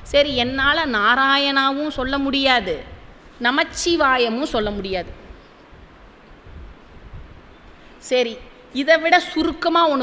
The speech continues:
சொல்லித்தரேன் அப்படின்னு ராம என்ற மந்திரத்தை சொல்லிக் கொடுத்தார்கள். ராம, நாராயணான்ற மந்திரத்திலிருந்து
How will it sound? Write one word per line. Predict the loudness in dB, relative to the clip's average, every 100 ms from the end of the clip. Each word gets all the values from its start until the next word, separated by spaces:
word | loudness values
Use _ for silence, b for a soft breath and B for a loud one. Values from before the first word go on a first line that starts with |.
| 0
சொல்லித்தரேன் | -2 0 0 0 -2 -8 -6
அப்படின்னு | -2 -2 -2 0 -2 -4 B B -2
ராம | 6 10 10 10 8 6 6 6 4 2
என்ற | 2 4 4
மந்திரத்தை | 4 2 2 4 2 0 -2
சொல்லிக் | -2 -2 -2 -2
கொடுத்தார்கள். | -6 -6 -8 -10 -14 -20 -20 -20 -20 -20 -20 -20 -20 -20 -20 -20 -20 -18 -14 -12 -12 -12 -2
ராம, | 4 4 2 -4 -6 -8 -14 -20 -20 -20 b b b
நாராயணான்ற | 8 10 12 12 12 10 8 8 8 6
மந்திரத்திலிருந்து | 6 6 6 4 4 6 8 8 4 2